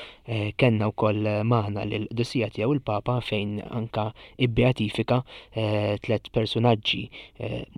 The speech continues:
Maltin, tnejn minnhom, eh, Maltin, l-oħra ovvjament is-sorru anka għexet, eh, Malta, minkejja li ma kinitx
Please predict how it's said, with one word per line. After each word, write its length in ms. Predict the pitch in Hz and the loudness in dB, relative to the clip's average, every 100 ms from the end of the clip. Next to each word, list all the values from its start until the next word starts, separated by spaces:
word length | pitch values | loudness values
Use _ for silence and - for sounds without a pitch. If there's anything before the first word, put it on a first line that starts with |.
| - | -4
Maltin, 440 | 110 110 143 156 - - - | 0 2 4 4 2 -6 -2
tnejn 200 | 110 113 | 0 2
minnhom, 520 | 110 101 101 101 101 | 0 0 -2 -4 -4
eh, 400 | 107 104 104 104 _ _ | -2 -2 -4 -8 _ _
Maltin, 400 | 107 120 151 165 - | -6 0 2 2 -2
l-oħra 600 | - - 117 107 110 104 | -12 -6 -2 -2 -2 -2
ovvjament 380 | 104 104 107 | -2 -4 -4
is-sorru 340 | 117 - 107 104 | -6 -6 -6 -6
anka 200 | 113 - | -6 -4
għexet, 480 | 110 - - - 107 | -2 -4 -6 -8 -6
eh, 340 | 107 110 117 | -6 -6 -6
Malta, 440 | 123 131 120 - 156 - - - | 2 2 2 2 -2 -4 -18 -10
minkejja 360 | 117 104 107 101 | -4 0 0 0
li 80 | 104 | 0
ma 140 | 107 | -2
kinitx 560 | 110 101 104 - - | -2 -4 -4 -6 -6